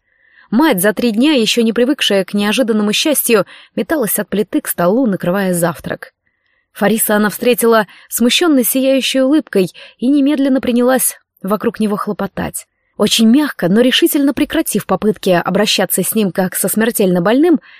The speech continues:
Фарис коснулся губами теплой, рано увядшей щеки матери и поздоровался с гостями.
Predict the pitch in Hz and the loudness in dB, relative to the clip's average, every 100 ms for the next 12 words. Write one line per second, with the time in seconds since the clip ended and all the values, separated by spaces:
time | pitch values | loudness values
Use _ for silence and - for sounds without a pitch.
0 | _ - _ - 190 262 - - 240 262 | _ -20 _ -6 -2 -2 -4 -4 -2 0
1 | 254 - 208 220 - 220 - - 254 262 | -2 -2 -4 -4 -2 -2 -4 0 0 0
2 | 180 170 - 180 233 262 262 254 269 - | -4 -8 -8 -4 -2 0 2 2 0 -2
3 | 226 226 247 240 277 - 226 220 190 180 | -4 -2 0 2 0 0 0 0 -2 0
4 | 208 208 - 190 190 190 - 170 165 - | 0 -2 -4 -4 -2 -2 -2 -2 -2 -4